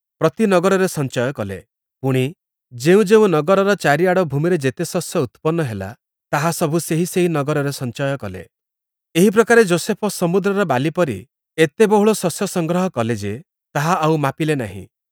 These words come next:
କାରଣ ତାହା ଅପରିମେୟ ଥିଲା। ଆଉ ଦୁର୍ଭିକ୍ଷ ବର୍ଷ ପୂର୍ବରେ ଯୋସେଫଙ୍କର ଦୁଇ ପୁତ୍ର ଜାତ ହୋଇଥିଲେ। ଓନ୍ ନଗର ନିବାସୀ ପୋଟିଫେର ନାମକ ଆସନତ ନାମ୍ନୀ କନ୍ୟା ସେମାନଙ୍କୁ ଜନ୍ମ କରିଥିଲା। ତହିଁରେ ଯୋସେଫ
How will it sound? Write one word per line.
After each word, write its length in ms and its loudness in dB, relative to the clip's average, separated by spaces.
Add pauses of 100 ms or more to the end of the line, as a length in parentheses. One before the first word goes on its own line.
(160)
କାରଣ 220 4
ତାହା 340 0
ଅପରିମେୟ 600 2
ଥିଲା। 300 -8 (500)
ଆଉ 140 6
ଦୁର୍ଭିକ୍ଷ 480 4
ବର୍ଷ 300 4
ପୂର୍ବରେ 680 0 (480)
ଯୋସେଫଙ୍କର 640 0
ଦୁଇ 200 2
ପୁତ୍ର 300 -6
ଜାତ 240 -2
ହୋଇଥିଲେ। 480 -6 (640)
ଓନ୍ 200 2
ନଗର 240 4
ନିବାସୀ 500 0 (460)
ପୋଟିଫେର 480 2
ନାମକ 380 2
ଆସନତ 540 0
ନାମ୍ନୀ 340 0
କନ୍ୟା 400 -2 (600)
ସେମାନଙ୍କୁ 440 2
ଜନ୍ମ 320 0
କରିଥିଲା। 480 -6 (600)
ତହିଁରେ 240 6
ଯୋସେଫ 360 0